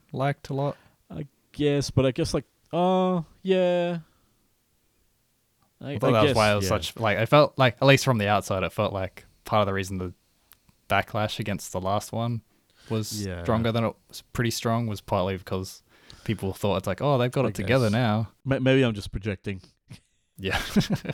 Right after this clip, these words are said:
Speaker 2: Um,
Speaker 1: Fair.
Speaker 2: yeah, so I guess, like, Bungie's gone into the, the last, the last part of the, the, the lore that it could mine for, like, you know, nostalgia,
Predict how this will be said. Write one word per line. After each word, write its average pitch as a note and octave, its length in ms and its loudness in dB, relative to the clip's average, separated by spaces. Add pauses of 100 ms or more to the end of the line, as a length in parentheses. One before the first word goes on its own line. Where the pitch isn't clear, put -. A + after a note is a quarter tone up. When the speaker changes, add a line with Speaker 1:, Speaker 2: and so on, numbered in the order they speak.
(1040)
Speaker 2:
Um, G#2+ 180 -2
Speaker 1:
Fair. F#2 220 -2 (300)
Speaker 2:
yeah, G2+ 220 2
so G2+ 280 2
I G#2 80 2
guess, A#2 240 -4
like, A2 220 -4 (100)
Bungie's G#2 320 -2
gone G2+ 180 -4
into F#2+ 400 -6
the, F#2+ 260 -10
the G2 140 -10
last, F#2+ 600 -10 (600)
the G#2 120 -8
last F#2+ 560 -8 (1700)
part G2+ 260 -2
of F#2+ 120 -2
the, G2+ 280 0
the, G#2 240 0
the G#2 140 -4
lore G#2+ 320 0
that G#2 160 -2
it G2 60 -2
could G2 220 -4 (100)
mine G#2+ 440 -2
for, G#2+ 540 0 (460)
like, G2 140 -12
you G2 80 -8
know, F#2+ 120 -4
nostalgia, G2+ 880 0